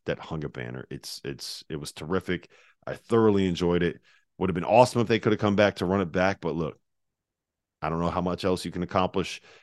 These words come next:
in college. Go get your money. Go get on with your career. Go enjoy it. And make sure you come back and visit. Hopefully, we'll see you guys. Show up at the Garden.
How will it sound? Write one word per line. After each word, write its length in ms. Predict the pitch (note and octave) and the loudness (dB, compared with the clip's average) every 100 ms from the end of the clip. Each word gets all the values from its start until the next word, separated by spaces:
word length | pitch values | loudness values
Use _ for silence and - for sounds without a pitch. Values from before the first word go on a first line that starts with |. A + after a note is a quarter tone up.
| - | -2
in 160 | A2 | -2
college. 480 | G#2+ G2 G2 F#2+ - _ _ - | 4 4 6 4 -2 _ _ 2
Go 140 | G2 | 4
get 180 | G#2 - | 4 2
your 80 | F2+ | 2
money. 400 | F2+ F2 F2 E2+ _ _ | 2 2 0 -4 _ _
Go 160 | F#2 F2+ | 0 2
get 120 | F#2 | 4
on 140 | F#2 | 2
with 100 | F2+ | 0
your 80 | F2 | -2
career. 560 | - D#2 D#2+ D#2+ D#2+ - _ _ | -4 -4 -2 0 -2 -6 _ _
Go 160 | F2+ E2+ | -2 0
enjoy 360 | E2 D#2+ D#2 D#2 | -2 -2 0 0
it. 220 | D#2 - _ - | -2 -8 _ -8
And 180 | D#2 E2+ | -2 0
make 160 | F#2+ | 0
sure 440 | - G#2 F2+ F2 - | 0 2 4 2 -2
you 120 | E2 | -10
come 220 | - E2 | -6 -2
back 300 | D#2+ D#2+ D#2 | 0 0 -2
and 160 | - D2 | -8 -6
visit. 420 | E2 D#2 E2+ - _ _ _ _ - | -4 -2 -4 -6 _ _ _ _ 2
Hopefully, 320 | D#3+ G#2+ F#2 | 4 4 2
we'll 100 | F2 | 0
see 160 | - | 0
you 140 | G#2 G#2+ | 2 4
guys. 360 | G2 E2 E2 | 6 4 2
Show 260 | - - D3+ | 0 8 8
up 100 | D#3 | 8
at 60 | B2+ | 6
the 60 | |
Garden. 360 | B2 G2 C#2 | 6 6 4